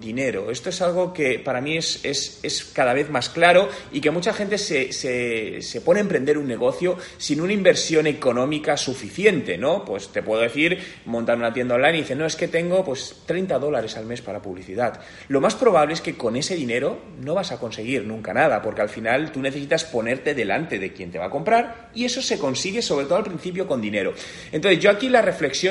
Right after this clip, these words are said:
siempre que les hago a todo el mundo es que antes de hacer absolutamente nada, gastar tiempo y gastar dinero, analicen qué costes tiene el proyecto al cual quieren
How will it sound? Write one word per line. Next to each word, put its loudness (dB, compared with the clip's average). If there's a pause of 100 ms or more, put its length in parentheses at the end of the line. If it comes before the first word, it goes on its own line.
siempre 0
que 0
les -2
hago 4
a 2
todo 2
el 2
mundo -2
es 0
que -2
antes -2
de 2
hacer 0
absolutamente -2
nada, 0
gastar -2
tiempo 0
y -2
gastar 0
dinero, 0 (340)
analicen 2
qué -2
costes -4
tiene 0
el 4
proyecto 4
al 6
cual 6
quieren 2